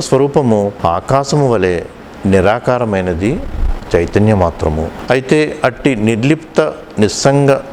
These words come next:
నిష్క్రియమగు ఆత్మ నేను జీవుడను అననట్టి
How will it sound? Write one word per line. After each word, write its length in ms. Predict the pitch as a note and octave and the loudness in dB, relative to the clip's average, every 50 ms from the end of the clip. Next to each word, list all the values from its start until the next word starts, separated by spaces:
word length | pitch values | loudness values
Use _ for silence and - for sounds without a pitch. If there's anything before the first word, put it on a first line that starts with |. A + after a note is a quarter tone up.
| - - - A2+ | -8 0 2 2
నిష్క్రియమగు 680 | G#2+ - - - C3 C3 C3 C3+ C3 B2 A2 G#2 F#2 - F2 F2+ G#2 | 2 2 0 0 2 2 4 4 4 4 2 2 0 0 0 0 0
ఆత్మ 280 | A#2+ - - - E3+ D#3 C3+ A#2 G#2+ A2 A2+ - - - - - - - - - - - - - C3+ | -2 -2 -2 0 2 2 2 2 0 -2 -4 -8 -12 -18 -18 -16 -14 -14 -12 -12 -14 -6 0 2 2
నేను 200 | C#3+ D#3 D#3+ E3 C3 G#2 F2+ F#2+ | 4 4 4 2 0 0 2 4
జీవుడను 460 | A2 B2 C3+ D3 D#3 D#3+ D#3+ E3+ F3 E3+ - C#3+ | 4 6 6 6 4 6 4 4 4 4 2 2
అననట్టి 420 | C#3 C#3+ D3 D3+ D3 - - D#3 | 2 2 2 2 0 0 0 0